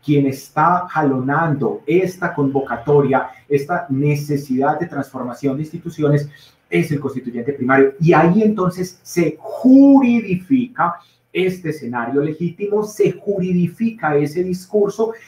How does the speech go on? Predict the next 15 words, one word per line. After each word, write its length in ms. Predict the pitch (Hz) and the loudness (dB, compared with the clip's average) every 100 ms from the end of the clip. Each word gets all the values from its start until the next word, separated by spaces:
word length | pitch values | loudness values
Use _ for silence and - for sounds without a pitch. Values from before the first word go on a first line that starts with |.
| - 226 | -14 -2
y 180 | 220 | 4
eso 260 | 196 - 185 | 4 4 -2
ya 280 | 156 156 - | 0 0 2
permite 640 | 139 127 147 208 233 170 | 0 2 2 2 0 -2
entonces 580 | 151 143 123 120 - 180 | -6 -4 -6 -6 -8 -12
que 200 | - 127 - | -6 -6 -4
para 300 | 135 123 123 | -2 0 0
el 180 | 117 120 | 0 0
nueve 340 | 147 214 208 | 0 2 4
de 100 | 147 | 4
diciembre 580 | 135 120 - 143 117 113 | 4 2 0 0 0 -2
de 60 | 117 | -2
mil 140 | 127 | -2
novecientos 600 | 180 156 - 147 147 180 | -2 -4 -4 -6 -6 -6
noventa 540 | 196 185 143 147 170 | -2 0 0 -2 -4